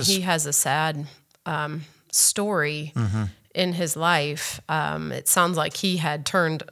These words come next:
Speaker 2: a corner and was going in, um, a better direction.
Speaker 1: Mm-hmm.
Speaker 2: But, um, a-, about the show, I think, <laughs> just as I think about it,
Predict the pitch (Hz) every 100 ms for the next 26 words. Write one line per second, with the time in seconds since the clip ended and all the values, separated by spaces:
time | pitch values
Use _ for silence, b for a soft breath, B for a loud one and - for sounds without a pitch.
0 | - 170 - 208 185 147 143 160 - 165
1 | 151 151 151 147 151 151 165 160 151 151
2 | - 160 151 151 151 147 151 - 160 143
3 | 151 151 160 160 156 - 143 113 95 80
4 | 101 - B B B B B 220 208 185
5 | 180 - b b b b 240 - 226 208
6 | 247 302 185 - 247 285 208 175 - 294
7 | 302 - - _ _ _ - 170 - -
8 | - _ _ - 285 233 175 190 277 202
9 | 190 180 165 160 165